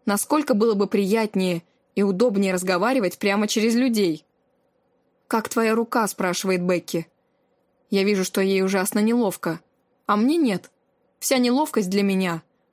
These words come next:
осталась в прошлом. Почему я должна переживать из-за того,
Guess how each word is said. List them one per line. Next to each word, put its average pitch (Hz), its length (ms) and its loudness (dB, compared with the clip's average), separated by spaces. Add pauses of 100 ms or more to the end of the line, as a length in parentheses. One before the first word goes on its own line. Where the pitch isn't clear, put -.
(140)
осталась 240 460 0
в - 80 -12
прошлом. 170 520 -2 (640)
Почему 262 340 2
я 294 100 2
должна 202 320 2
переживать 214 540 0
из-за 190 180 0
того, 208 440 0